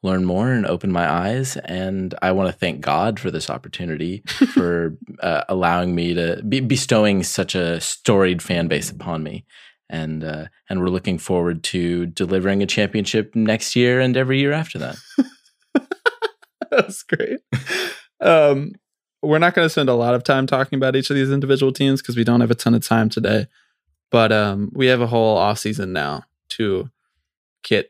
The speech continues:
Speaker 2: familiar, get acquainted with these new teams of ours. But I wanna say, oh, well, the thing that we should do is I wanna read the top Google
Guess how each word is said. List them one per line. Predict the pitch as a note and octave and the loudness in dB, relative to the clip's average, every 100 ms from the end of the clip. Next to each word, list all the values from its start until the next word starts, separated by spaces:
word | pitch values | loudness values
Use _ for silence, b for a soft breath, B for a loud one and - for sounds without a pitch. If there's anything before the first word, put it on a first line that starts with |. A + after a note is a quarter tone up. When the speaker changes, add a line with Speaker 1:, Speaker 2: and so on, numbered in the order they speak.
| - | -12
Speaker 2:
familiar, | - A2+ G#2+ G#2+ G#2+ G2+ G#2 | -8 -2 0 2 0 0 0
get | G#2+ | 2
acquainted | G#2 - A2 A2 G#2 | 2 0 -2 2 0
with | - - | 0 -2
these | G#2+ A2 | -2 0
new | G2+ | -2
teams | - G#2+ A2 | 0 0 0
of | G2+ | 2
ours. | E2 - - _ _ _ _ - | 2 0 -4 _ _ _ _ 2
But | C3 | 6
I | A#2+ | 6
wanna | A#2 C3 B2+ | 4 2 0
say, | - A2 F#2+ A#2+ - _ - | 2 2 2 -4 -16 _ -4
oh, | B2 - | -4 0
well, | B2 | -2
the | A#2 A#2+ | 0 0
thing | C#3 C#3 | 2 4
that | B2+ | 4
we | A#2+ | 4
should | - A2+ | 4 2
do | G#2 F#2+ | 4 2
is | D#2+ G#2+ | 4 2
I | D#2+ | 4
wanna | A2+ A#2 A2+ | 4 4 4
read | A2 A2 G2 | 4 2 2
the | G2+ | 0
top | - F#2 G2 _ _ _ _ _ _ A2 | 0 0 0 _ _ _ _ _ _ -6
Google | A2+ A2+ A2 F#2 F#2 | 0 0 2 2 0